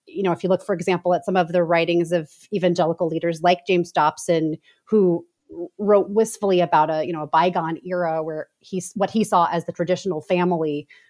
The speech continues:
predominated American culture. You know, I think this explains a lot of the resonance of the Trump movement for white evangelicals, the, the sense of nostalgia of "Make America Great Again." It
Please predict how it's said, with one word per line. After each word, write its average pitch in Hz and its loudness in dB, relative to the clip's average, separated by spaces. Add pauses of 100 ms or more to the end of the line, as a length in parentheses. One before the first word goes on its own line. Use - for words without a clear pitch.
predominated 190 2
American 160 -4
culture. 160 -6 (720)
You 359 4
know, - 4
I 294 4
think 349 4 (160)
this 262 0
explains 208 2
a 208 2
lot 190 4
of 180 -4
the 180 -2
resonance 240 -2
of 233 -2
the 240 -2
Trump 240 -4
movement 294 -4
for 277 0
white 269 2
evangelicals, 262 0
the, 185 -4
the 190 -6
sense 208 -6
of 175 -6
nostalgia 202 2
of 208 0
"Make 175 -4 (160)
America 202 0
Great 185 0
Again." 208 0
It 202 -12